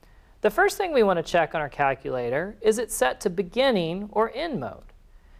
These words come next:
If our calculator is blank, that means it's set to end mode. If you look at the register and don't see any words, it's set to end mode.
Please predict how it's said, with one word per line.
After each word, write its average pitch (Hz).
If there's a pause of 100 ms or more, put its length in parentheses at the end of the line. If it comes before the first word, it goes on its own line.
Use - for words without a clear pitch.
(180)
If 220
our 185
calculator 254
is 202
blank, 151
that 156
means 170
it's 180
set 160
to 170 (100)
end 214
mode. 127
If 180
you 180
look 175
at 185
the 180
register 170
and 151
don't 175
see 175
any 160
words, 143
it's -
set 151
to -
end 156
mode. -